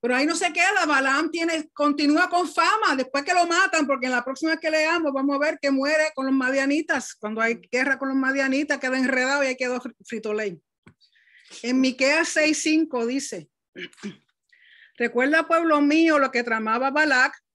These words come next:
rey de Moab, ¿Y qué le respondió Balaam, hijo de Beor? Desde Sittim hasta Gilgal, recuerda, para que puedas reconocer los hechos mis-, misericordiosos de Hashem.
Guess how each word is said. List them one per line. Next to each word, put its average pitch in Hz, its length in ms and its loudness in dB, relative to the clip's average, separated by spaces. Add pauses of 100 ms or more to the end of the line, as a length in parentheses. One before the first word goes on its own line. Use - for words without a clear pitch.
rey 240 260 0
de 277 140 2
Moab, 285 520 2 (260)
¿Y 254 240 -4
qué 311 300 2
le 339 160 2
respondió 262 500 -2
Balaam, 269 520 2
hijo 254 160 -2
de 262 100 -4
Beor? 269 440 -4 (680)
Desde 220 260 -4
Sittim 262 540 -2
hasta 311 260 0
Gilgal, 262 520 0
recuerda, 254 640 0
para 214 200 -4
que 214 120 -6
puedas 220 260 -4
reconocer 269 580 -6
los 240 240 -6
hechos 269 320 -6
mis-, 233 380 -6
misericordiosos 214 1000 -8
de 226 120 -14
Hashem. 156 380 -16